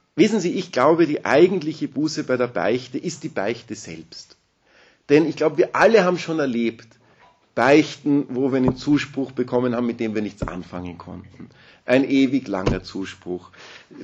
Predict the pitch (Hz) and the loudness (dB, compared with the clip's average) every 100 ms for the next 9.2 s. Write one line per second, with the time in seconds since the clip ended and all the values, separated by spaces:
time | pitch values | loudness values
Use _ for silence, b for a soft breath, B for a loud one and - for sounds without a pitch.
0 | - 147 131 147 147 160 147 143 135 - | 0 2 6 4 4 0 0 0 -2 -6
1 | 135 147 147 139 135 123 120 127 113 107 | -6 -8 -2 0 0 -2 0 0 0 -2
2 | 101 - 101 101 104 95 95 - B B | -8 -12 -16 -14 -12 -12 -14 -18 B B
3 | 131 131 143 143 135 110 117 127 117 120 | 0 6 6 4 2 4 2 0 -4 -4
4 | 123 123 120 113 113 107 107 - 92 90 | -2 -2 -4 -4 -2 -2 -4 -10 -14 -14
5 | - 95 90 b b b _ 123 131 131 | -12 -16 -18 b b b _ 4 4 4
6 | 131 131 - - - 139 147 143 143 139 | 2 -2 -10 -8 0 6 6 6 0 0
7 | 143 - 135 123 123 - 127 120 123 120 | -2 2 2 0 -4 -2 -2 0 -2 0
8 | 120 113 104 - 110 107 - B B - | 0 0 -4 -8 -8 -8 -14 B B 4
9 | - | 6